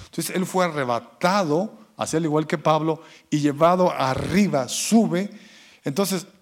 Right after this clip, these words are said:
pero ahora avanza en el tiempo, ahora que se encuentra arriba en el cielo, avanza en el tiempo, es decir, hacia el futuro, o Dios si quiere lo regresa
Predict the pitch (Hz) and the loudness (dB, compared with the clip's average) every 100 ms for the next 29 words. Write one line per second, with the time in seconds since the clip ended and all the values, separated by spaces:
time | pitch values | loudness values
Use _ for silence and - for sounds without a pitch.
0 | - 170 165 175 214 202 165 165 185 214 | -2 4 6 6 4 2 0 2 4 2
1 | 196 190 175 - 196 214 180 170 190 180 | 2 2 0 2 2 2 2 2 2 -2
2 | 151 143 131 180 214 214 185 190 196 196 | -4 -4 -2 0 2 2 2 2 2 0
3 | - 180 196 185 - - - - 151 180 | 0 0 0 -2 -10 -20 -4 0 2 2
4 | 196 202 180 156 - 190 190 180 175 - | 0 0 -2 -4 0 0 2 0 -2 -2
5 | 165 151 139 131 - 131 - 208 196 123 | -2 -2 -2 -4 -6 -6 2 4 4 0
6 | - 143 139 165 165 165 185 160 143 127 | -4 -4 0 0 0 0 2 2 0 2
7 | 160 165 143 | 2 0 -2